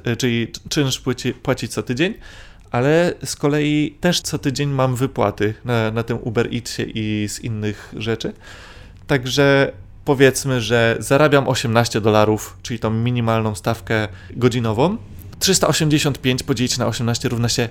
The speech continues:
dwadzieścia jeden. Dwadzieścia jeden godzin popracujesz w ciągu tygodnia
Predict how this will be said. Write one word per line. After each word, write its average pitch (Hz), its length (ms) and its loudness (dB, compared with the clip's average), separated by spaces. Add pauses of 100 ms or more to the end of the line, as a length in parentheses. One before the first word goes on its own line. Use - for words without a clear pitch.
dwadzieścia 123 420 -2
jeden. 107 260 4 (200)
Dwadzieścia 151 460 4
jeden 147 420 0
godzin 127 560 4 (840)
popracujesz 143 560 4
w - 60 -6
ciągu 135 300 0
tygodnia 123 580 2